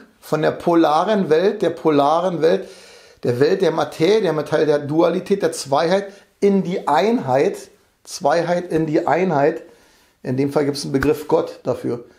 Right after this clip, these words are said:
dass die Menschen, er ist ja nun ein, eine wichtige Person, gibt ja auch zig andere, die das auch nacherlebt haben, aber die wurden alle bekämpft, bis aufs Messer. Komisch, ne? Woran das wohl liegen mag.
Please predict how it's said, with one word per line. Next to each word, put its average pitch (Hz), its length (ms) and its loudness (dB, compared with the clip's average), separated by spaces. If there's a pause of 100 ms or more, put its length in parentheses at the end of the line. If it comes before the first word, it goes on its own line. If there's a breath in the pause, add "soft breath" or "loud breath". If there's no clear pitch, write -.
(140 soft breath)
dass - 220 -8
die 175 140 -2
Menschen, 190 600 -2
er 131 60 -6
ist - 100 -10
ja 139 60 -2
nun 135 400 -4 (1040 soft breath)
ein, - 920 -8
eine 143 280 -2
wichtige 147 280 -2
Person, 160 360 2
gibt - 160 -4
ja 156 60 0
auch - 60 -4
zig 143 220 -6
andere, 165 500 0 (440 loud breath)
die 147 40 -4
das 180 100 0
auch 185 100 2
nacherlebt 156 500 0
haben, 180 140 0
aber 156 160 -2
die 151 100 -4
wurden 160 180 0
alle 139 180 0
bekämpft, 190 520 -6
bis - 160 -6
aufs - 160 -12
Messer. 180 380 -8
Komisch, 156 320 -8
ne? 160 120 -8 (2000)
Woran 117 180 -6
das 120 140 -6
wohl 120 80 -2
liegen 190 260 -2
mag. 139 280 -6